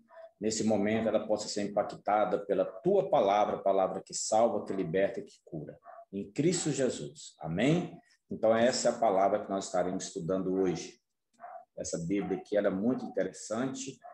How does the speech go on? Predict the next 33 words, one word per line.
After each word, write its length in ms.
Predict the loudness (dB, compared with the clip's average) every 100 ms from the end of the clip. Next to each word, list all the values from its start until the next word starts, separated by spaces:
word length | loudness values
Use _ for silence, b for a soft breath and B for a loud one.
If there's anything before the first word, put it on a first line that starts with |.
| B _ -4
e 40 |
nós 280 | 0 0 0
estaremos 560 | 2 4 4 2 0
meditando 640 | 0 0 0 0 0 2 2
nessa 520 | 2 2 2 -2 0
palavra, 720 | 0 2 4 4 2 -2 -10 -14 _ _ _
né? 460 | 0 0 0 -4 -14
E 80 | -10
Deus 420 | -2 2 2 2
vai 220 | 2 2 4
falar 400 | 2 4 2 0
com 80 |
você, 300 | -4 -4 -4
porque 200 | -6 -2
a 60 | -2
palavra 500 | 0 2 4 2 2
já 140 | 0
fora 340 | -2 0 2 4
revelada. 720 | 2 4 4 4 0 -2 -8 -18 _ _ -14
O 60 |
profeta 580 | -2 -2 0 2 4 4
Jesus 460 | 2 2 0 -6 -6
Cristo 300 | -6 -4 0
já 80 |
nos 240 | 0 0 2
revelou 480 | 2 2 2 4 2
a 120 | 2
palavra. 480 | 0 0 0 -2 -2
Não 160 | -2
fique 300 | -2 -2 -2
procurando 680 | -2 -2 0 2 2 0 -4
profecias, 760 | -8 -6 -8 -4 2 2 2
profetas, 880 | -2 -8 -8 0 2 2 0 -8 -10